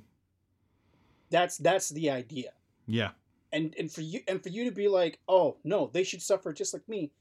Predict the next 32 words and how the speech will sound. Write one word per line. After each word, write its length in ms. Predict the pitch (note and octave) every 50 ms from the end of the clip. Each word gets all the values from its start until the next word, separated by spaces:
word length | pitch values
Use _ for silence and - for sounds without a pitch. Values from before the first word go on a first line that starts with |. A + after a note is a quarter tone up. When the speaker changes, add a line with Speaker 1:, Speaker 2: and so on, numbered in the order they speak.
| _ _ _ _ _ _ -
Speaker 1:
No, 340 | - B3 D4 D4+ C4+ F#3+ C3+
dude, 300 | B2 C#3+ F3 A#3+ A#3+ G#3
that's, 300 | A3+ B3 B3 - - -
that's 260 | - A3 A3 - -
not 160 | A3 A3+ A#3 A3
how 160 | G#3+ G#3+ G#3+
this 240 | G#3+ A3 G#3+ - A3+
is 120 | G#3+ -
supposed 440 | - G3+ - - G3 F#3+ - - -
to 60 | D#3
go. 340 | C#3 E3+ F3+ E3 C3 - - _ _ -
Speaker 2:
Yeah. 300 | B2 A2+ A2 G#2+ G2+ G2+ - - _ _
Speaker 1:
You 140 | C3+ D3 E3
know, 280 | E3 E3 F3 F3+ - _ -
whether 220 | E3+ E3+ E3+ F#3
you, 80 | F3 D#3+
Speaker 2:
'Cause 140 | D#3+ C#3+
Speaker 1:
whether 120 | - C#3+ C#3+
Speaker 2:
our 40 | C#3+
Speaker 1:
you 0 |
know 60 | G#3+
Speaker 2:
suffering 400 | - E3 D3 - - D3+ D3+ C#3
Speaker 1:
these 140 | B2+ C3 C3
Speaker 2:
is 200 | B2+ A#2+ A2 -
Speaker 1:
people 140 | G3+ F#3 F3+
or 40 | D#3+
Speaker 2:
ten 80 | D3
Speaker 1:
not. 180 | D3 D3+ C3+ A#2+
Speaker 2:
times 440 | A2+ B2 C3+ C#3 C3+ B2 A#2 G#2+ A2+
what 180 | A#2 A2 G#2
you 200 | A#2+ C3 C3+ B2 G2
are 200 | E2+ D#2+ E2